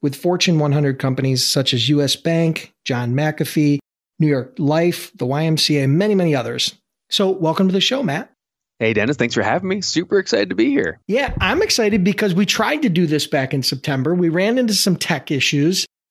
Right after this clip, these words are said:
Speaker 1: and fortunately, our schedules got back together, and we're here today. So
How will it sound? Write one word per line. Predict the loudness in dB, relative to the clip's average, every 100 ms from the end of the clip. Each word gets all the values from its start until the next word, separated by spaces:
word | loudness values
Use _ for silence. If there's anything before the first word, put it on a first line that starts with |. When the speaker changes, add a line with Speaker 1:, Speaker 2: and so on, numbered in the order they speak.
| -2
Speaker 1:
and | 0 0
fortunately, | 0 -2 0 0 0 0 2 4 2 0
our | -2 -4 -4 -4
schedules | -4 0 0 0 0
got | -2 -2
back | -2 -2
together, | -2 0 0 0 -2
and | 0 0
we're | 0
here | 0 0
today. | 0 0 0 0
So | 2 0 -2